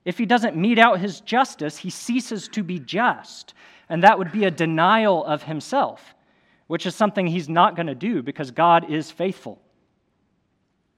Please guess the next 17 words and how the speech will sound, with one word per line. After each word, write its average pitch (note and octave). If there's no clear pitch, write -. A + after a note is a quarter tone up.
So D#3+
God's G#3+
justice E3+
is A2
different A#2+
than C#3+
his B2+
grace D3
and B2
mercy. C3+
So -
remember, D3
God F3+
doesn't F3
have G3
to D3+
show C3